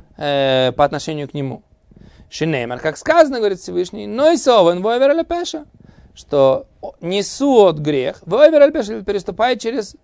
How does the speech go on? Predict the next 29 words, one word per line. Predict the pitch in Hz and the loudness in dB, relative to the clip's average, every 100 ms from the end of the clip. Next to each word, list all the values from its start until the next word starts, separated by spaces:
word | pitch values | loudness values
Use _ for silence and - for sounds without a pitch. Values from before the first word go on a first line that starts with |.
| - | -12
преступление. | 208 - 196 180 156 | -10 -8 -6 -6 -6
Лими | 143 160 233 | -6 -4 -2
но | 233 196 | -2 -2
и | 226 | -2
совен, | 185 165 240 311 180 | -4 -2 -2 -2 -4
кому | 143 139 233 | -6 -6 -4
я | 233 190 | -4 -4
несу | 156 - 233 | -6 -8 -6
грех, | 180 226 330 220 _ _ _ _ _ _ | -2 0 -2 -4 _ _ _ _ _ _
войвер | 202 285 339 | 0 2 4
аль | 320 330 | 2 0
пеша, | 330 254 | -4 -6
тому, | 254 247 | -10 -12
кто | 240 | -10
переступает | 226 254 - 202 214 202 | -10 -10 -8 -4 -4 -4
через | 196 | -10
преступление. | 160 185 - - - 202 _ _ _ - - - - - - _ _ _ _ _ _ | -14 -16 -16 -18 -20 -20 _ _ _ -20 -20 -20 -20 -20 -20 _ _ _ _ _ _
Причем | - - | -16 -8
написано, | 139 147 165 139 | -8 -8 -8 -8
лешерис | 131 131 - 202 240 208 | -6 -6 0 0 2 -2
нахалоси, | 190 170 180 135 | -6 -4 -2 -4
там | 131 | -6
есть | 131 127 | -12 -10
продолжение, | 139 139 147 190 285 208 151 | -4 -2 -2 -4 -10 -10 -8
да, | 175 233 240 _ _ _ _ _ _ _ _ _ | -10 -10 _ _ _ _ _ _ _ _ _ _
для | 147 160 156 | 2 6 6
остатков | 143 220 240 226 170 | 4 0 2 -2 -4
его | 165 170 | -4 -2
наследия. | 160 - 147 123 - | -4 -2 -4 -4 -14